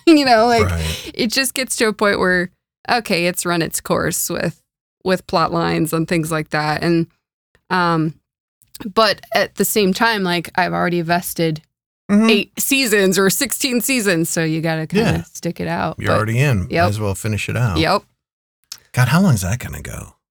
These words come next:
Speaker 1: I don't know. I
Speaker 2: You
Speaker 1: don't
Speaker 2: said,
Speaker 1: know. They
Speaker 2: you said
Speaker 1: should have probably
Speaker 2: fifteen?
Speaker 1: Which one? Grey's
Speaker 2: Grey's
Speaker 1: Anatomy?
Speaker 2: Anatomy?
Speaker 1: They're on, I think, on season sixteen now. So who knows?
Speaker 2: You gotta go for twenty,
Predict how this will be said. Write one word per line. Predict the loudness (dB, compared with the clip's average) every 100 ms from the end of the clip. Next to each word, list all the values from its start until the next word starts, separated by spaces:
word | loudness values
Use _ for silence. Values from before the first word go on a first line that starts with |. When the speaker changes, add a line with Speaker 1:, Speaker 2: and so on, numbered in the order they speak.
| -4
Speaker 1:
I | 0
don't | 2 4
know. | 4 4 4 0 -4 -8 -4
I | 2
Speaker 2:
You |
Speaker 1:
don't | 4
Speaker 2:
said, | 4
Speaker 1:
know. | 4
They | 4
Speaker 2:
you | 4
said | 4
Speaker 1:
should | 4
have | 2
probably | 2 4 4
Speaker 2:
fifteen? | 4 0 _ _ _ -2
Speaker 1:
Which | -2 -2
one? | -4 -6 -10 _ _ _ _ -2
Grey's | 0 2
Speaker 2:
Grey's |
Speaker 1:
Anatomy? | 2 2 2
Speaker 2:
Anatomy? | 0 -2 _ -2
Speaker 1:
They're | 2
on, | 2 0 -6 _ _ -2
I | 0
think, | 0 -2 -2 -2 -6
on | -2 0 -2
season | -2 -2 0
sixteen | -2 -4 -8 -10 -8 -8 -8
now. | -12 -12 -12 _ _ _ _ _ _ _ _ _ -10
So | -6
who | -2 -2
knows? | -2 -4 -8 -2
Speaker 2:
You | 0
gotta | 2
go | 0 -2
for | -4
twenty, | -10 -6 -6 -6 -8 -16